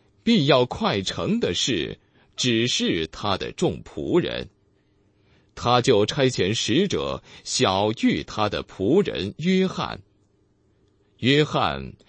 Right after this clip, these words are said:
便将神的道和耶稣基督的见证，凡自己所看见的，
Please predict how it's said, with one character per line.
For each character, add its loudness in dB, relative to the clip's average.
便 4
将 2
神 2
的 4
道 -2
和 6
耶 4
稣 2
基 0
督 0
的 0
见 2
证， -2
凡 2
自 2
己 2
所 0
看 -4
见 -2
的， -6